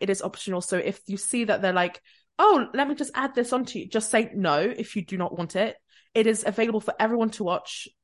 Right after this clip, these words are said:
Um, you just have to show up a little bit earlier, half an hour earlier. You can just wait in the queue and you'll be able to see the show.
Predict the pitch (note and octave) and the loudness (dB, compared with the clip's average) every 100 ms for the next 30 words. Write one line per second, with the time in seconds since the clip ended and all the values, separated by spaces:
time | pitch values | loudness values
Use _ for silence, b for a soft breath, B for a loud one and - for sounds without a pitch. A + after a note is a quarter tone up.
0 | - F#3+ F3+ F3+ - - G#3 A3 A3+ G#3 | -4 2 2 0 -12 -6 -2 -2 -2 -4
1 | G3 - G3+ F#3 - F#3+ F#3+ F#3+ - F3 | -4 0 2 2 0 0 2 0 2 2
2 | F3 F3 A3 A#3+ A#3+ G#3 F#3+ F3+ F3+ F3+ | 2 2 4 2 2 2 2 2 0 -2
3 | F3 F3 _ _ _ _ _ G#3 G#3 G#3+ | -4 -6 _ _ _ _ _ -4 0 -2
4 | G3 F#3 - - G#3 - G3 - - F3 | 0 -2 -2 0 0 0 -4 -6 -4 -2
5 | E3+ - E3+ E3+ D#3+ E3+ E3 F3 - - | -2 -2 -2 -2 -2 0 0 0 -10 -6
6 | D3+ - - - - | -6 -6 -4 -4 -4